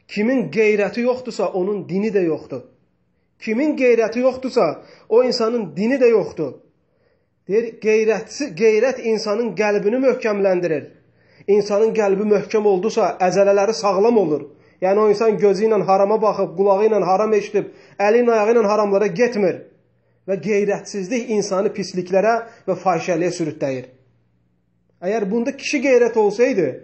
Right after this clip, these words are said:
səkkiz ildir bir başqası ilə həyat qurmuş birisinə götürüb zəng eləməzdi.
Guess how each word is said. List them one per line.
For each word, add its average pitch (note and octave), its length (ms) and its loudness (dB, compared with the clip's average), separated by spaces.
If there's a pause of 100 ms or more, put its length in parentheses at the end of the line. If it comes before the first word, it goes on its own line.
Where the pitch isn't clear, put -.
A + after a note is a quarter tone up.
(640)
səkkiz A3 500 -4
ildir G#3 300 -2
bir G#3 160 -4
başqası G#3 460 -2
ilə G#3 160 0
həyat G3 280 -2
qurmuş G3 440 -2
birisinə G3 460 0 (420)
götürüb G3+ 340 -2
zəng G#3 400 0
eləməzdi. E3+ 540 -2